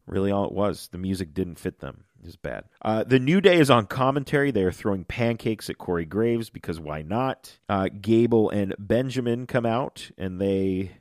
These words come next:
cut some sort of promo. Uh, one of the Usos hit a crazy super kick to Aiden English as he was coming off the top rope.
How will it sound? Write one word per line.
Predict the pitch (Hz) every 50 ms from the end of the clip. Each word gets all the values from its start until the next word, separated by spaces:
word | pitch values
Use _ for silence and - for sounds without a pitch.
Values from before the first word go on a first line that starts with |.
| _ _
cut | - 101 90 - -
some | - 104 113 127
sort | 131 - 90 85 80 78
of | 71
promo. | - - 80 76 76 73 76 78 85 - _ _ -
Uh, | 107 110 107 104 101 98 95 -
one | - 117 139 147
of | 139
the | 131 127
Usos | - 120 127 127 - - 120 110 101
hit | 110 120 110
a | -
crazy | - - - 117 120 117 117 120 120 113 113 113 107 107 104 101 98 - _ _ _ _
super | - - - 123 113 - - 110
kick | - - - 107 101 95 - - - - _ _ _ _
to | - - 120 117 113 110 107 107 - -
Aiden | 110 110 104 98 98
English | 104 98 95 101 98 92 - -
as | - 101 98 95 90 -
he | 101
was | 90 85
coming | - - 95 92 92 85
off | 82 -
the | - 85
top | - - 82 78 80 - -
rope. | 104 120 120 120 - -